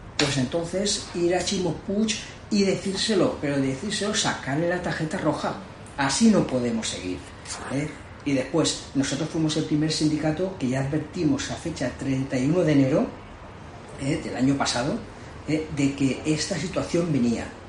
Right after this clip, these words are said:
Decimos, como tiene que hacerse, por escrito y por registro, ¿eh?, de que había una, una epidemia que podía convertirse en pandemia y, sobre todo, también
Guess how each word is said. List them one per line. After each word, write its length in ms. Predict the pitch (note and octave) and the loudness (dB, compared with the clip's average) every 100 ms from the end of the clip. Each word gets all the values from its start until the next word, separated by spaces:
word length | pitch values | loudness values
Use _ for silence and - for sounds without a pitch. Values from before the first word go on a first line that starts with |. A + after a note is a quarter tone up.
| - | -12
Decimos, 440 | A2+ - F3 C3 - | -8 -4 -4 -4 -6
como 200 | A2+ G#2+ | -6 -2
tiene 220 | C3 C#3 | 0 0
que 60 | |
hacerse, 280 | C3+ B2 - - | -2 -4 -6 -4
por 140 | B2 A2+ | -2 -2
escrito 720 | A2+ - E3 G3+ - A3 - - | -4 -6 -4 -2 0 -2 -2 -2
y 80 | D#3+ | -2
por 200 | - C3 | 0 -2
registro, 440 | G#2 - - - - - - - - - | -2 -2 -2 -2 -8 -10 -12 -14 -14 -6
¿eh?, 140 | C3+ D#3 - - | -2 -2 -4 -6
de 100 | A#2+ | -4
que 80 | A2 | -4
había 180 | G#2 A#2+ | -2 0
una, 340 | B2 B2 E3 D#3 | 0 0 -2 0
una 120 | C#3 | 0
epidemia 600 | C#3 C#3+ A3+ G3+ A3+ C#4 - - - - | 2 4 4 4 4 2 0 -10 -14 -8
que 120 | B2+ - | -6 -6
podía 420 | A2+ A2 B2 B2+ | -4 -2 -2 0
convertirse 560 | C3 A#2+ - C3 - | 0 0 -2 -4 -2
en 80 | B2+ | -2
pandemia 600 | - B2+ D#3 F#3 F#3+ G#3+ - - - - - - - | 0 2 2 2 0 0 -2 -8 -14 -14 -16 -8 2
y, 280 | C3+ B2+ - | 4 4 0
sobre 320 | - C3 A2+ | -2 0 0
todo, 240 | A2+ A2 B2 | -4 -4 -2
también 520 | C3+ C3+ C#3+ D3+ | 0 0 2 0